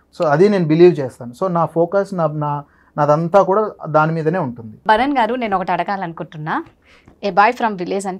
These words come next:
Speaker 2: చాలా చక్కగా చెప్పారు. ఇప్పుడు ఒక పెద్ద మహానగరంలో ఓ పంచకట్టు దోశ అనేసి మీరు చాలా మందికి మంచి రుచినిస్తున్నారు. ఆ, పర్లేదు కదా నేను అడిగితే? మీ బిజినెస్ టర్నోవర్, ఆ తర్వాత
Speaker 1: పర్లేదండి.
Speaker 2: ఎన్ని అవుట్‌లెట్స్?
Speaker 1: No problem.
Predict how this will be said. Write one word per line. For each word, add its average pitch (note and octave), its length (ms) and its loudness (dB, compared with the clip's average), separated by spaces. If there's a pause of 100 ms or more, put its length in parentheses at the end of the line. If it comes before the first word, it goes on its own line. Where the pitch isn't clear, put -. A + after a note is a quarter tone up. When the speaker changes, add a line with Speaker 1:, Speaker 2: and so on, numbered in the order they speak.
Speaker 2:
చాలా F3+ 100 -6
చక్కగా A3 320 -6
చెప్పారు. - 760 -8
ఇప్పుడు F3+ 200 -14
ఒక E3+ 280 -10
పెద్ద E3+ 280 -8
మహానగరంలో A3 920 2 (240)
ఓ F3+ 40 -8
పంచకట్టు F3+ 540 -6
దోశ F3+ 300 -6
అనేసి F#3+ 400 -4
మీరు G3 260 -10
చాలా E3+ 140 -4
మందికి F#3+ 540 -8 (260)
మంచి F#3 240 -6
రుచినిస్తున్నారు. G3+ 840 -2 (1200)
ఆ, D#3+ 320 -14
పర్లేదు G#3+ 240 -4
కదా G3 180 -4
నేను F#3 200 -8
అడిగితే? F#3 360 -8
మీ F#3 140 -10
బిజినెస్ E3 380 -8
టర్నోవర్, E3+ 720 -8 (280)
ఆ - 40 -8
తర్వాత F3 320 0
Speaker 1:
పర్లేదండి. F#3 580 -4
Speaker 2:
ఎన్ని F#3+ 140 -8
అవుట్‌లెట్స్? F3 800 -8 (120)
Speaker 1:
No E3 80 0
problem. D3+ 400 0